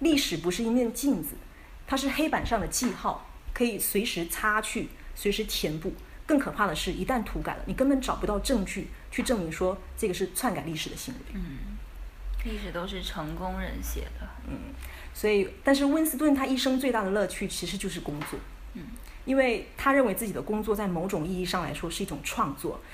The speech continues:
Speaker 1: 因为大洋帮这个国家它采用了一种新的语言体系，就跟传统的我们这种语言表达是不一样的。这种语言叫新语，就是新旧的新，
Speaker 2: 嗯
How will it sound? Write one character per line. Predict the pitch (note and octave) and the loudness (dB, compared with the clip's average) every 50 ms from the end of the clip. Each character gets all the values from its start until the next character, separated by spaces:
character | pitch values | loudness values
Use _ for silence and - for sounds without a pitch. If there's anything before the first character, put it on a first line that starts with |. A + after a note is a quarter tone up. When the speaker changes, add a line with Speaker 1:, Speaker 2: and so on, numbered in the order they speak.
| - - | -6 2
Speaker 1:
因 | - C4+ | 4 6
为 | C#4 | 8
大 | C#4 C#4+ | 8 8
洋 | C4 G#3+ G3 G#3+ | 6 4 4 2
帮 | G3+ A3+ A#3 | 2 2 2
这 | A#3+ B3+ G#3+ | 2 2 2
个 | |
国 | F3 - - D#3+ D#3 | 2 2 0 0 0
家 | D#3+ F#3 F#3+ | 2 0 0
它 | G#3 G#3+ | 0 -2
采 | - - - - | -2 -4 -4 -4
用 | - F3 F3+ F3+ | -4 -2 -2 -2
了 | F#3 | -2
一 | F#3+ | -4
种 | F#3+ E3 C3+ - | -4 -4 -6 -4
新 | - - - - A#3 B3 B3 B3 | -2 -2 0 4 6 6 6 6
的 | A3 E3 | 4 2
语 | D3+ C3+ | -2 -4
言 | G#2 A2+ A2 B2+ | -6 -4 -4 -4
体 | D#3 - - - - | -4 -6 -6 -6 -6
系， | - - - F3 C#3 - - - - | -6 -4 -4 -4 -6 -8 -10 -14 -10
就 | - - | -8 0
跟 | G#3 B3+ B3+ | 4 4 4
传 | B3+ - - F#3+ D3+ D3+ G#3 | 4 2 0 0 0 0 0
统 | A#3 A3 F3+ | -2 -2 -2
的 | D3 C#3 | -2 0
我 | D3+ C#3+ | -2 -2
们 | A#2+ C3 C3+ | -2 -2 -2
这 | F3 G#3 | -2 -2
种 | G3+ A3 F#3 D#3 - | -2 -2 -4 -4 -6
语 | - D#3+ D3+ | -6 -6 -4
言 | C#3 F3 F3 | -4 -2 -2
表 | F3+ - - - | -2 -2 -2 -2
达 | C3 B2+ - | -4 -4 -4
是 | - - G3 | -4 -4 -4
不 | - - G3+ | -2 -2 -2
一 | F3+ - - | -4 -2 0
样 | E3 E3 C#3+ | 0 0 0
的。 | C#3+ - - - | -2 -6 -8 -4
这 | - A#3 | -2 0
种 | A3 F#3 F3 | 0 0 0
语 | D#3 | -2
言 | D3 C#3 | -2 -2
叫 | C#3 E3+ F#3 F3+ | -2 -2 -2 -2
新 | F3+ - - - - A3 A#3 A#3 A3 G#3+ | -2 -2 -2 0 0 0 0 0 -2 -4
语， | G3 - - - - - - - | -4 -6 -10 -14 -16 -18 -18 -6
就 | - G3 | -4 -2
是 | F3+ | -2
新 | F3+ - - A#3+ A#3+ B3 | 0 2 4 6 6 6
旧 | B3 B3+ A#3 | 6 4 0
的 | E3+ - | -2 -4
新， | E3+ - - F3+ F3 | -4 -4 -4 -2 -2
Speaker 2:
嗯 | F3 G#3+ G3+ | -2 -4 -6